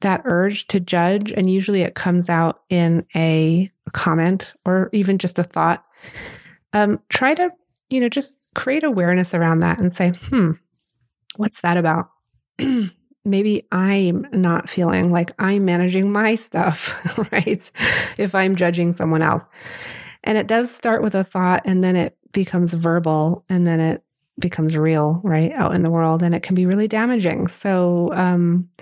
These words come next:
again, we could have a whole show on this, and, and maybe we will, but this is just a quickie for you. And the second thing here is compassion.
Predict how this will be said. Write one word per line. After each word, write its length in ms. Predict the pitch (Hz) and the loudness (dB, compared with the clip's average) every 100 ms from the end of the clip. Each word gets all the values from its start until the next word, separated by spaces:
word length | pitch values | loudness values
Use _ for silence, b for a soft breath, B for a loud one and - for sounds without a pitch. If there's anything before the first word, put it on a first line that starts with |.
| B B B B B B B B _ | B B B B B B B B _
again, 420 | 190 175 165 - | -2 0 0 -2
we 80 | 180 | -4
could 120 | 190 | -2
have 100 | 202 | 0
a 40 | 165 | 0
whole 540 | 165 175 180 190 196 | 0 0 2 2 0
show 600 | - - 175 160 160 165 | -2 0 2 2 2 0
on 180 | 185 175 | 0 2
this, 420 | 170 170 - - - | 2 0 -4 -6 -2
and, 240 | 180 180 - | 0 0 0
and 120 | 190 | 0
maybe 160 | 190 | 2
we 160 | 208 190 | 2 0
will, 320 | 170 156 151 - | 2 0 0 -2
but 220 | 165 175 | -4 -2
this 220 | - 202 | -2 0
is 120 | 180 170 | 0 2
just 260 | 175 - | 0 0
a 60 | 165 | -2
quickie 580 | - 196 - 151 156 - _ | -2 -2 0 0 0 -2 _
for 200 | - 180 | -6 0
you. 360 | 165 160 160 - B B B B | 2 2 0 -2 B B B B
And 140 | - 226 | -4 -2
the 80 | 220 | 0
second 440 | - 269 349 330 | -2 -2 -2 -2
thing 560 | - 185 170 175 175 - - | 0 0 2 2 0 -4 -10
here 520 | - 190 180 170 - | -4 0 2 0 0
is 220 | 196 185 | -2 -4
compassion. 920 | - 196 175 170 175 - - 170 180 | -2 -2 0 0 0 0 0 2 0